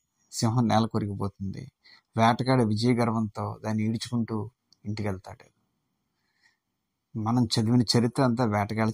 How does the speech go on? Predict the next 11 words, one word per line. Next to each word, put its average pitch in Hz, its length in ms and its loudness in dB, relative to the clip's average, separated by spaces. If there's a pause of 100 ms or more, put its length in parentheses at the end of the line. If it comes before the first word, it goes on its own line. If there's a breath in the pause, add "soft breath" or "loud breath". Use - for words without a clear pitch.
(120)
చరిత్రే. 98 380 -8 (1500)
పోరాడి 156 580 6
అలిసిపోయి 147 640 4
లొంగిపోయినటువంటి 135 960 -2
సింహాల 139 600 -2 (120)
చరిత్ర 127 280 -8
మనం 120 220 -4
చదవలేదు, 104 500 -12 (760)
మనకి 110 460 -4 (120)
చరిత్ర 107 280 -4
నేర్పలేదు. 104 640 -8